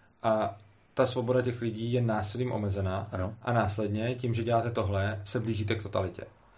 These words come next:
Speaker 1: Protože vy můžete úplně všude, v každém oboru,
Speaker 2: Ano.
Speaker 1: najít něco, co by mohlo hypoteticky ohrožovat
Speaker 2: Samozřejmě.
Speaker 1: nějaký lidi.
Speaker 2: Samozřejmě.
Speaker 1: Čímž pádem potom ten stát musí, eh, vlastně regulovat vlastně všechny aspekty našich životů.
Speaker 2: Ano.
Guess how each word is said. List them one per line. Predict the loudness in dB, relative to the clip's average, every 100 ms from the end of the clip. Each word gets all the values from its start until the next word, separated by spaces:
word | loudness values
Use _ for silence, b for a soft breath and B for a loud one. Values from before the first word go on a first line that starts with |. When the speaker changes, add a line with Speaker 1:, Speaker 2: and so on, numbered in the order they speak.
| b b
Speaker 1:
Protože | -2 0 0 0 -2 -8 -6
vy | 0
můžete | 0 0 0 0 -2
úplně | -2 0 0
všude, | -2 0 0
v |
každém | 2 2 2 0
oboru, | 0 0 0 0
Speaker 2:
Ano. | 2
Speaker 1:
najít | 4 2
něco, | 0 -2 -2
co | 0
by |
mohlo | 2 2 2
hypoteticky | 2 0 -4 -6 -2
ohrožovat | 0 2 4
Speaker 2:
Samozřejmě. | 4
Speaker 1:
nějaký | 2 2
lidi. | 0 0 -4 -8
Speaker 2:
Samozřejmě. | -6 -6 -2
Speaker 1:
Čímž | 2 4
pádem | 8 8 6
potom | 0 0 0
ten | 0
stát | 2 2
musí, | 2 0 -2 -2 -2
eh, | 0 0 2 2 2 0 -6 -6
vlastně | 2 2 2 -2 0
regulovat | 0 0 0 2 2 0 -6
vlastně | -4 0 0 0
všechny | -2 -2 -4
aspekty | -4 -4 -4 -2
našich | -2 0 -2
životů. | 2
Speaker 2:
Ano. | 2 2 0